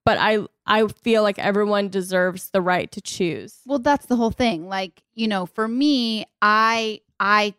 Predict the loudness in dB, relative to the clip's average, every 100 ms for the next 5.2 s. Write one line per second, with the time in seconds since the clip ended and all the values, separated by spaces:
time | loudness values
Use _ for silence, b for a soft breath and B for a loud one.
0 | _ -8 -2 0 4 4 4 0 -4 -4
1 | -4 -8 -4 -4 -4 -8 -6 0 2 2
2 | -2 -6 -8 -6 -8 -10 -20 -6 -4 -2
3 | -4 -4 -6 -8 -8 -8 -8 -4 -2 -2
4 | -4 -8 -10 -10 -8 -8 -8 -8 -8 -8
5 | -8